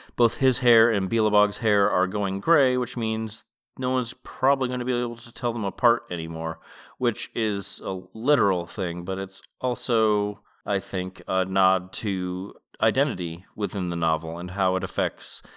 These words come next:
people like Shadow for certain, but it also affects the gods. And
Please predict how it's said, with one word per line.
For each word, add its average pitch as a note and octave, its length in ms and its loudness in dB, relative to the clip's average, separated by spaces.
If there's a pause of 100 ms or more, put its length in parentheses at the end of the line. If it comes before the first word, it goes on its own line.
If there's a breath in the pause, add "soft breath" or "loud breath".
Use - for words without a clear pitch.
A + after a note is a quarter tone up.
(180 loud breath)
people F#3 280 -2
like F#2+ 180 2
Shadow G#2 400 2
for F#2+ 220 -6
certain, F#2+ 560 0
but G#2+ 160 -2
it A#2+ 80 -8
also D3+ 320 0
affects - 360 -2
the G2 120 -6
gods. E2+ 600 2 (1040 loud breath)
And A2+ 420 -2